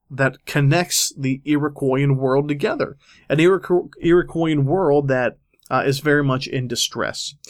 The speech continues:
What I'm saying is, you have all kinds of different societal factors in the Mohawk River Valley of New York coming together in the American Revolution.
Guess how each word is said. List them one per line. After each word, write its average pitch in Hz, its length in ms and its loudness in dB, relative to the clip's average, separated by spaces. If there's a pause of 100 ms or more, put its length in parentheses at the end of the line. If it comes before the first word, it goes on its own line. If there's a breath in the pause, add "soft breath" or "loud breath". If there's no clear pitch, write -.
(240 loud breath)
What 156 100 0
I'm 160 100 0
saying 269 380 2
is, 135 380 0 (180)
you 175 120 -2
have 160 200 4 (240)
all 220 280 2
kinds 165 480 0
of 135 100 -2
different 139 340 -4
societal 143 760 0
factors 120 840 -4 (280)
in 143 120 -2
the 135 60 2
Mohawk 139 500 2
River 127 240 -2
Valley 120 320 -4
of 117 80 -6
New 123 80 -4
York 117 380 -4
coming 135 240 0
together 110 500 -4 (540 soft breath)
in 151 160 0
the 147 120 4
American 123 480 -2
Revolution. 113 680 -10